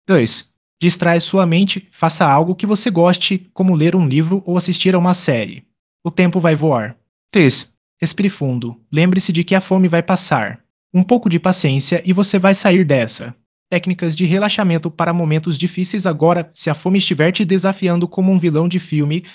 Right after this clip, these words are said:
aqui vão algumas técnicas de relaxamento para ajudar você a não perder a cabeça. Um. Meditação.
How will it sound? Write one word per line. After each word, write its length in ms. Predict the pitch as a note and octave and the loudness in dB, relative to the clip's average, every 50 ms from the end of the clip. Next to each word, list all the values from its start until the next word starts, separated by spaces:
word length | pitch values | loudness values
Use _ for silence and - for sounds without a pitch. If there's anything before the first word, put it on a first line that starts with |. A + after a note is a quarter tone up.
| - _ | -18 _
aqui 260 | - D3+ - - E3+ E3+ | -10 -10 -6 -4 -2 -2
vão 140 | D3+ D#3+ D#3+ | 0 0 -2
algumas 440 | C#3 B2 A#2 C#3+ E3+ F#3+ F#3+ F#3+ - | -2 -4 -4 -4 -2 -2 -2 -2 -2
técnicas 500 | - E3+ D#3+ - F3 D#3+ - F3 D#3+ D#3 | -4 -4 -4 -4 -8 -6 -6 -6 -4 -2
de 100 | F#3 F#3+ | -2 -2
relaxamento 720 | D#3 E3+ F#3 F#3+ G3+ G3 - A3 F#3+ F3 E3 D#3+ D#3+ F3 | 0 0 0 0 0 -2 -2 0 0 0 -2 -2 -4 -6
para 260 | - - E3 E3 F3+ | -4 -4 -2 -2 -2
ajudar 320 | F#3 F#3 G3+ D#3 D3 D#3 D#3+ | -2 -2 -2 -2 0 -2 0
você 280 | D#3 F3 F3 - G3+ | -2 -2 -2 -2 -2
a 80 | F3 D3+ | -2 0
não 160 | D3+ F3+ G#3+ | 0 -2 -2
perder 380 | A3 - G3 F#3 D#3 D#3+ F3 F#3 | -2 -2 -2 0 0 0 0 -2
a 80 | F3+ | -2
cabeça. 600 | F3+ - E3 C3+ A#2 B2 A#2 A2+ - - - - _ _ - | -2 -4 -6 -4 -4 -4 -4 -6 -8 -12 -14 -18 _ _ -12
Um. 160 | B2+ A#2 A2 G#2+ - _ _ _ _ _ _ - | -10 -10 -10 -12 -16 _ _ _ _ _ _ -6
Meditação. 640 | - D#3 D#3+ F3+ - G3+ F#3+ - - C3+ A#2 A2+ - | -4 -2 0 0 0 0 0 0 -2 -4 -4 -6 -10